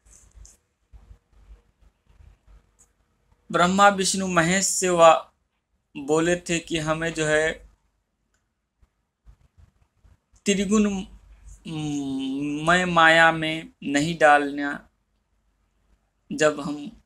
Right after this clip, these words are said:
संसार में आएंगे, उत्पन्न होंगे, तो उसने भी बोल दिया था कि नहीं, ये हमारे बस की बात नहीं। तो बोला, जब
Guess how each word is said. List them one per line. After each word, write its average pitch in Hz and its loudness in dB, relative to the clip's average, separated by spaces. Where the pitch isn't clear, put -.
संसार 151 2
में 160 -2
आएंगे, 143 -2
उत्पन्न 143 -2
होंगे, 143 -8
तो 160 -4
उसने 226 0
भी 220 2
बोल 202 2
दिया 185 2
था 180 0
कि 175 -4
नहीं, 170 -2
ये 165 0
हमारे 156 0
बस 143 -6
की 143 -8
बात 135 -2
नहीं। - -12
तो 151 -6
बोला, 151 2
जब 165 -2